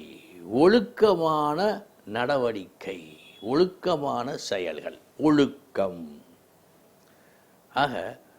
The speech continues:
ஒழுக்கம் எவ்வளவு உயர்ந்தது! ஒருவர் ஒழுக்கத்துடன் இருந்தால்,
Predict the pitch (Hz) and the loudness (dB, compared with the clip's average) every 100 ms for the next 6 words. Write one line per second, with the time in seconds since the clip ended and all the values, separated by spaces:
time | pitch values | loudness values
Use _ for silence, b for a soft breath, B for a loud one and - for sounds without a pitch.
0 | b b b _ _ 104 135 214 262 - | b b b _ _ -4 2 2 2 -2
1 | - 240 170 127 143 175 190 233 208 160 | -4 -2 -2 -2 -2 -2 2 6 8 6
2 | 113 131 175 247 269 247 156 117 107 - | 2 -2 4 6 6 2 2 -4 -12 -20
3 | _ _ _ _ _ _ _ _ _ _ | _ _ _ _ _ _ _ _ _ _
4 | _ _ b b b b b b _ 156 | _ _ b b b b b b _ 8
5 | 214 147 151 151 - 143 220 - - 240 | 8 8 4 0 0 6 6 6 4 4
6 | 226 - 202 220 214 147 160 160 160 143 | 4 2 6 6 6 0 4 6 6 2
7 | 143 143 135 107 | 2 2 2 -2